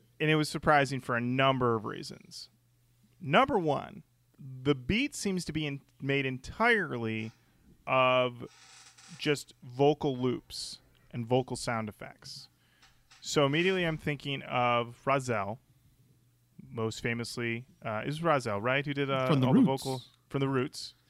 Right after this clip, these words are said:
Speaker 2: Yep.
Speaker 1: But then the thing it really reminded me of was the Bjork album Medulla, which did not come out until two thousand four. That entire album, all of the music in it is made from throat noises.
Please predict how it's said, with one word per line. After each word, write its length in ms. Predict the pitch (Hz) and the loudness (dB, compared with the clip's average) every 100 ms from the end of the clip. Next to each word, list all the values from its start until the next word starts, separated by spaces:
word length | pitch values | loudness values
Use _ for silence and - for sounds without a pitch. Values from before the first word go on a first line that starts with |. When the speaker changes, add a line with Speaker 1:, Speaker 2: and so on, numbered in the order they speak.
| _ - | _ -14
Speaker 2:
Yep. 180 | - 127 - | -10 -6 0
Speaker 1:
But 180 | 165 214 | 2 2
then 280 | 202 190 - _ - | 2 0 -8 _ -18
the 120 | 147 170 | -14 -6
thing 200 | 240 208 | -2 -2
it 80 | 147 | -2
really 580 | 131 143 226 349 262 | -2 2 2 2 0
reminded 520 | 147 131 123 117 110 110 | 2 0 0 0 -2 -4
me 180 | 107 104 | -4 -2
of 360 | 101 101 - _ _ _ _ - | -4 -6 -12 _ _ _ _ 0
was 200 | 143 131 | 2 2
the 100 | 139 | 0
Bjork 480 | 120 131 156 220 - | 0 2 4 2 2
album 440 | 165 165 156 151 135 | 2 2 2 0 -2
Medulla, 680 | 139 117 196 208 - - - _ _ - | -2 0 -2 -2 -6 -12 -16 _ _ -14
which 180 | - | -8
did 120 | 214 254 | -4 -2
not 140 | 269 | -2
come 140 | 208 | 0
out 100 | 220 | -2
until 180 | 175 165 | -2 -6
two 200 | - 277 | -6 -2
thousand 380 | - 311 247 202 | 2 2 2 -4
four. 460 | - 320 - - - _ _ _ _ _ - | -6 -6 -4 -6 -12 _ _ _ _ _ -4
That 120 | 151 | 0
entire 420 | 165 - 247 311 220 | 0 -2 -2 0 2
album, 500 | 262 196 127 143 - _ - | 2 2 -2 -8 -16 _ 2
all 340 | 220 262 254 | 4 6 4
of 160 | 180 151 | 0 -2
the 120 | 139 | -4
music 520 | 135 202 180 127 - | 2 2 2 -2 -6
in 100 | 117 | -8
it 140 | 113 - | -8 -8
is 160 | 139 127 | -8 -6
made 460 | 131 147 139 131 - _ _ | -4 0 0 0 -4 _ _
from 560 | - 131 123 123 120 _ _ _ _ _ _ _ _ _ - | -2 0 0 -2 -10 _ _ _ _ _ _ _ _ _ -2
throat 280 | 160 151 127 | 4 4 2
noises. 580 | 107 104 - - - | -6 -8 -14 -20 -20